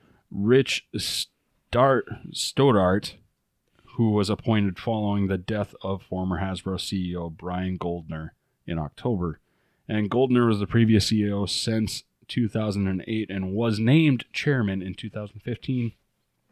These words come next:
So, yeah. And then Cox, who became president and C O O of Wizards of the Coast in two thousand sixteen,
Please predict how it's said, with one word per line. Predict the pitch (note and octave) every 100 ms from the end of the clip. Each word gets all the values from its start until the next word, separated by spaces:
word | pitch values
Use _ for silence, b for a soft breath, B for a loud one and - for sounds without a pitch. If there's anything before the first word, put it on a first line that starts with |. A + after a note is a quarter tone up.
| _ _ _ _
So, | - A2
yeah. | A#2+ - _ _ _ _ _ _ -
And | A#2+ A#2+
then | B2 A#2+ A#2 A2 A2 _ _ _ _ _ -
Cox, | C#3 B2+ -
who | A2
became | G2+ - A3 B3
president | E3 B2+ G#2+ A2 A2+
and | A2+ G#2
C | - A#2+ A#2
O | G#2+
O | G2+ G2+ G2+
of | G2+ G2+
Wizards | G#2 F#2+ G#2
of | G2
the | G2
Coast | G2+ F#2
in | G2+
two | F2+ F#2+
thousand | F2 F2
sixteen, | - F3 - B2+ A#2+